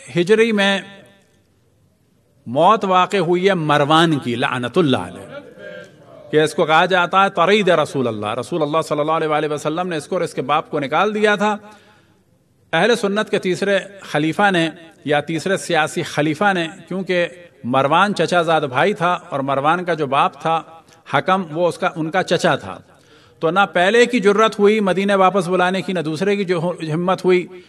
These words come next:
इन मौसूफ ने, क्योंकि ये बनु उमैया के थे और इनके कत्ल की वजूहात में से एक वजह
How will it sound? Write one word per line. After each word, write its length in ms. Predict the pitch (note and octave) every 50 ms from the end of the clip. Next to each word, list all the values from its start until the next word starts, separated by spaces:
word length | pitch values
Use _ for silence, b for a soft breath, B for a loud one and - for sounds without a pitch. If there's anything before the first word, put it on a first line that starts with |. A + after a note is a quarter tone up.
| B B _
इन 160 | - F#3+ A#3+
मौसूफ 480 | B3 G#3+ G#3 G3+ F#3+ - A3+ A#3+ A3 G3+
ने, 240 | G#3 G3 G3 G3 F#3 E3 - - F#3+ F3+ - _ _
क्योंकि 200 | F3 E3+ E3 F#3
ये 100 | F3 F3
बनु 180 | D3+ D#3 E3 G3
उमैया 360 | G#3 G3 F#3+ F#3 F#3 G3 G3+ G3
के 120 | F3+ F#3
थे 220 | - F3 F3+ F3+ F3+
और 200 | - - D#3 D#3
इनके 180 | E3+ E3+ D#3+ F3+
कत्ल 260 | - - - G3 G3+
की 100 | F#3 G3
वजूहात 440 | F3+ E3+ D#3+ D#3+ D#3+ D3+ E3 F3+ F3+
में 100 | F#3 F3+ E3
से 160 | F3 F3 E3+
एक 120 | E3+ D#3
वजह 200 | E3+ E3+ D#3+ E3